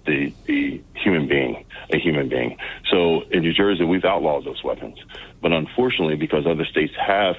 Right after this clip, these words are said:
act, uh, allowed those weapons, they still come into our, our, uh, state as illegal weapons.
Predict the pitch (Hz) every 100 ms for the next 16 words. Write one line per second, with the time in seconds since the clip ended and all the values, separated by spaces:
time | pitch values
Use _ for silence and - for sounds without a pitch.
0 | - 78 - - 82 73 69 - 73 73
1 | 71 73 - 71 73 71 - - - -
2 | 85 - 95 82 78 71 - 76 73 71
3 | 71 71 71 67 - - - 78 80 78
4 | - 71 65 67 - - 73 71 73 69
5 | 78 76 71 71 76 71 -